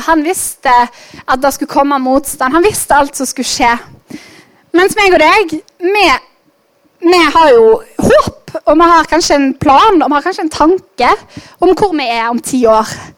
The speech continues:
Men sannheten er at ingen av oss vet. Vi vet jo ikke engang hvordan livet vårt ser ut om en veke. Vi vet jo ikke hva som kan skje. Men vi går jo litt inn i det usikre. Og jeg synes nesten at det er litt urettferdig tanke å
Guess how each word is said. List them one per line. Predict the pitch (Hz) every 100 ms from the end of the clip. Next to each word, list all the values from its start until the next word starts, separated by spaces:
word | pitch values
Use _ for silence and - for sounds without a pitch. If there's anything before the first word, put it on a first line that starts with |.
| _ _ _ _ _ -
Men | 339
sannheten | 466 440 269 277 359
er | 330
at | 330
ingen | 415 311
av | 247
oss | 339
vet. | 453 - - -
Vi | 311
vet | 196 -
jo | 269
ikke | 262
engang | 277 370 311 - _ -
hvordan | 370 - - - 302
livet | 269 240
vårt | 240 -
ser | 269
ut | 262
om | 233
en | 226
veke. | 233 277 - - 285 - - _ _ _ _ _ -
Vi | 320
vet | 339 - 269
jo |
ikke | 269 262 247 - _ _ -
hva | 349 311
som | 262
kan | 247 -
skje. | - 247 311 - _ _ _ -
Men | 302 330 320
vi | 302 311
går | 381 311 247
jo | 277
litt | 359 - - 330
inn | 262 233
i | 226 220 - _ _ _ _ _ _
det | 262 254
usikre. | 262 - 302 - 220 254 - - _ _ _ _ _ _ _ _ _ _ _ _ - - _ - - _ _ _ _ _ _ _ _ _ _ _ _ _ _
Og | 320
jeg | -
synes | 523 320
nesten | 294 - 311
at | 277
det | 320
er |
litt | 339 - -
urettferdig | 285 339 - 240 220
tanke | 254 285 - 233
å | 214